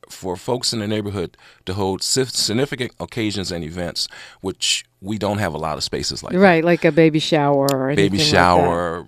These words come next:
Speaker 1: repasts, uh, graduations, uh, you know, and so I'm sure someone out th-, out there is thinking,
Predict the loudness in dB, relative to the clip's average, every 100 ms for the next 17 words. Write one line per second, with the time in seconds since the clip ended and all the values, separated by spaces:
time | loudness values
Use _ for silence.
0 | -18 -20 -18 -14 -12 -6 -2 0 0 4
1 | 4 6 2 -2 -10 -12 -14 _ _ _
2 | _ -10 -6 -4 -4 -6 -4 -4 -4 -6
3 | -6 -8 _ -20 -20 -20 _ -6 -4 -4
4 | -4 -6 -12 -20 _ -8 -6 -4 -6 -12
5 | _ -20 _ -8 -6 -4 -4 -2 -4 -6
6 | -10 _ _ -10 -4 -2 2 2 2 _
7 | -6 -2 2 2 2 0 -4 -16 _ -2
8 | 0 0 -2 -2 -2 -4 -6